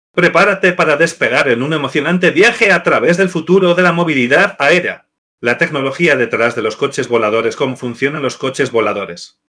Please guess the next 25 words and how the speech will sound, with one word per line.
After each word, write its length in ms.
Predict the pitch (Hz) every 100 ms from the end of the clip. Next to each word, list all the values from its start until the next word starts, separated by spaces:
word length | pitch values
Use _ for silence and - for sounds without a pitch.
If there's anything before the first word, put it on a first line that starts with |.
| _
Los 220 | 104 110
coches 400 | - 120 143 120
voladores 520 | 117 110 104 117 147 147
son 200 | 135 135
una 180 | 147
mezcla 400 | 131 139 - 120
emocionante 600 | 107 101 98 123 151 175 127
de 100 | 107
tecnología 800 | 117 123 127 127 185 170 156 -
y 120 | 123
sostenibilidad. 880 | 151 143 117 110 104 101 98 87 _ _ _
Imagina 460 | 156 139 - 135 123
un 160 | 123 113
vehículo 440 | 123 131 123 120
que 80 | 95
puede 280 | 117 123 110
moverse 400 | 113 165 139 123
tanto 340 | 120 117 117
por 180 | 120 107
el 140 | 104
aire 240 | 135 156 143
como 220 | 110 110
por 160 | 113 110
la 140 | 107
carretera. 580 | 120 120 131 95 82